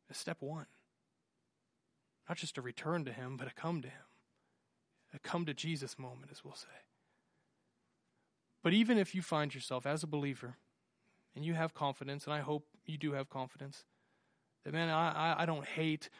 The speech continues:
but I struggle sometimes with these feelings. I struggle sometimes with these feelings.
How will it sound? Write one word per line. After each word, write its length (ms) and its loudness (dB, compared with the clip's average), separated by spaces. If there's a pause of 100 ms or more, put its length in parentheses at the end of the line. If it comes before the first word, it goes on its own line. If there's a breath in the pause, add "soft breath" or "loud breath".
(100)
but 100 0
I 60 0
struggle 460 0
sometimes 500 -4
with 120 -10
these 160 -8
feelings. 600 -6 (1500 loud breath)
I 40 -8
struggle 480 0
sometimes 520 -8
with 100 -16
these 160 -10
feelings. 560 -10